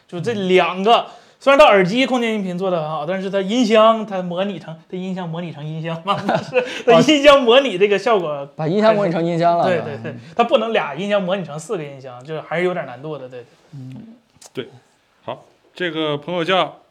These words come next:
Speaker 3: Iron 要淡定说，iPad Pro 的雷达有什么好玩的简单的玩法吗？可以干点啥？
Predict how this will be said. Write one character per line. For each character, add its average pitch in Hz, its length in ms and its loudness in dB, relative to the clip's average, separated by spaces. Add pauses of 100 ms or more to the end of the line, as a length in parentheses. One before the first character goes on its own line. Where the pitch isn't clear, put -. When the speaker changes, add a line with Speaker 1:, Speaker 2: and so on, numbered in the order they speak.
Speaker 3:
Iron 196 280 2
要 151 120 0
淡 165 260 0
定 135 160 -2
说， 147 200 -2
iPad 208 340 0
Pro 190 240 -2
的 143 140 0
雷 208 200 -2
达 214 260 -2
有 120 160 -10
什 139 120 -10
么 175 100 -6
好 - 160 -8
玩 113 180 0
的 190 80 -2
简 113 280 -6
单 196 120 2
的 220 80 -4
玩 127 200 2
法 123 120 -4
吗？ 107 240 -10
可 135 80 -8
以 135 60 -8
干 156 140 -4
点 104 160 -4
啥？ 95 320 -8